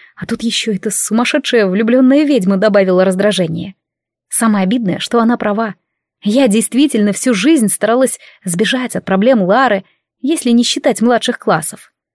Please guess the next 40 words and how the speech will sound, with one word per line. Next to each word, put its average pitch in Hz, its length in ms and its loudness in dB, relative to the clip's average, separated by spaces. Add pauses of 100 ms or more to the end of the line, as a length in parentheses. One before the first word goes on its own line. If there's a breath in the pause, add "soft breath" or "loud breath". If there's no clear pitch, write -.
(300)
В - 80 -18
старших 302 460 -2
я 277 200 0
уже 220 200 2
делала 220 400 2
вид, 240 180 0
что - 280 -4
мы 196 180 2
не 214 100 2
родственники. - 720 -4 (540)
Но 196 220 -2
я 202 240 2
же 208 100 0
ей 226 220 2
не 208 140 4
мать. 277 360 2 (1400)
Марго 254 320 0
всего 262 260 0
парой 262 220 0
слов 285 300 -2
умудрилась 254 580 2 (220 soft breath)
прибольно 262 720 2
потоптаться 247 880 -4
на 220 80 2
любимой 214 480 2
мозоли. 180 640 -2 (680)
Так 190 240 -4
что 180 340 0
на 180 160 2
злого 220 220 2
управляющего 185 720 0
я 220 240 0
глянула 220 460 0
не 196 180 4
менее 247 380 2
сердито 175 580 -4
и 156 60 -6
первым 202 320 0
делом 214 260 4
спросила: 196 640 -2